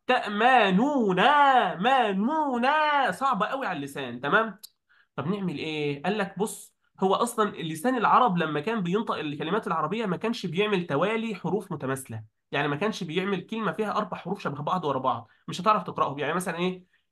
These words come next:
أن، أن، أن، أن، أن، مش هينفع نقول نون، نونات ورا بعضها كده، مش هينفع. أم، أم، أم، مش هينفع برضو الميمات ورا بعضها، تمام؟ يعني تأمننا دي صعبة، هشوف حرفين بس وصعبة،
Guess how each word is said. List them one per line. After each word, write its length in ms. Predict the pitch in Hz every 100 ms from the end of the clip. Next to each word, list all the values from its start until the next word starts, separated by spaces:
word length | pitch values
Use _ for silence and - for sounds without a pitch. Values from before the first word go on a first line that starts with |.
| -
أن، 80 | 190
أن، 200 | 202 196
أن، 160 | 190 202
أن، 160 | 196
أن، 140 | 190 190
مش 180 | 175 202
هينفع 220 | 240 196
نقول 220 | 175 208
نون، 340 | 185 214 196
نونات 320 | 151 175 208 175
ورا 120 | 139
بعضها 320 | - 156 175
كده، 160 | 143 151
مش 180 | 131 143
هينفع. 340 | 175 165 107 _ _ -
أم، 80 | 202
أم، 220 | 196 -
أم، 100 | -
مش 220 | 170 170
هينفع 240 | 190 226 175
برضو 240 | 196 190
الميمات 400 | 175 165 196 202
ورا 100 | 151
بعضها، 360 | 135 123 120 - _ _ -
تمام؟ 220 | 180 196
يعني 460 | 160 170 160 175
تأمننا 640 | 160 170 175 226 262 254 240
دي 140 | 208
صعبة، 260 | 208 170 135
هشوف 240 | 147 196
حرفين 380 | - 185 233 240
بس 320 | 254 262 -
وصعبة، 420 | 175 185 135 107